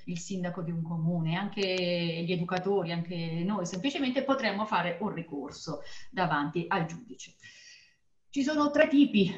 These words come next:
di discriminazione. Eh, questa legge, che è una legge fatta di dieci articoli, veramente, eh, molto, molto ristretta, molto snella. Ed è, eh, ce ne sono tre, vi dicevo, ed è la nozione di discriminazione diretta,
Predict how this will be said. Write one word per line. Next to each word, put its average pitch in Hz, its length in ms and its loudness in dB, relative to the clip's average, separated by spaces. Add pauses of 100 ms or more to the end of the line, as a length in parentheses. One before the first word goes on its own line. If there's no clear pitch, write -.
di 220 220 6
discriminazione. 170 1080 0 (240)
Eh, 165 680 -4 (120)
questa 190 220 -10
legge, 196 280 -2
che 180 80 -10
è - 20 -8
una 190 100 -6
legge 226 320 -2 (160)
fatta 240 240 -6
di 226 140 -2
dieci 254 240 2
articoli, 170 420 -2
veramente, 254 600 0 (320)
eh, 175 240 -2
molto, 175 640 -2 (880)
molto 175 240 -8
ristretta, 180 480 -4
molto 165 240 -2
snella. 147 440 -6 (460)
Ed 226 160 -2
è, 269 300 0
eh, 185 640 2
ce 190 80 -10
ne 190 100 -8
sono 220 240 -4
tre, 320 360 0
vi 170 120 -6
dicevo, 302 640 -6
ed 196 140 -2
è 175 60 -2
la 165 100 -2
nozione 196 340 -6
di 175 60 -6
discriminazione 185 800 -6
diretta, 170 720 -4